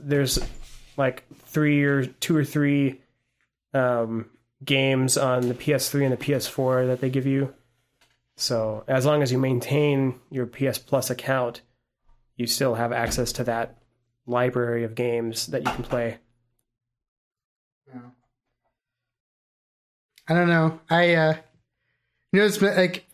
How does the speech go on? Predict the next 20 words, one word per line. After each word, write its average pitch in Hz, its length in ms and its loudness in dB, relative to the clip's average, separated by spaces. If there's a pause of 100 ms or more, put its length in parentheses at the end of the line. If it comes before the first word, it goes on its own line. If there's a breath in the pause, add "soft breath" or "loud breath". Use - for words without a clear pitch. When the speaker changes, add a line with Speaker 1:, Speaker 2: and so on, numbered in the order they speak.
(140)
Speaker 2:
I, 185 340 4
I 175 60 6
haven't 196 220 4
even 175 280 2
thought 165 260 2
about, 151 360 2
like, 143 200 0
wanting 139 440 0
a 131 60 0
console, 123 800 -2 (360)
like, 131 160 -2
a 131 40 0
new 131 140 0
console 127 540 -2
lately. 131 380 -2
Like, 143 200 -2 (460 loud breath)
we 165 80 4
were 175 120 6
at 175 160 2
the, 151 280 2